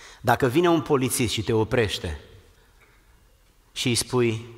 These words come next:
Sir, pare rău. Vă rog să mă iertați.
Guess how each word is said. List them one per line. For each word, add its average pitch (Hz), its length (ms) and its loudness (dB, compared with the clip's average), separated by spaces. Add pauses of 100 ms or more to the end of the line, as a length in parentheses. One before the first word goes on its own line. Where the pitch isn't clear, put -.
(100)
Sir, 87 440 -4 (960)
pare 80 180 -4
rău. 71 220 -8 (480)
Vă 110 140 -6
rog 110 120 -2
să - 100 -4
mă 92 120 -2
iertați. - 480 -8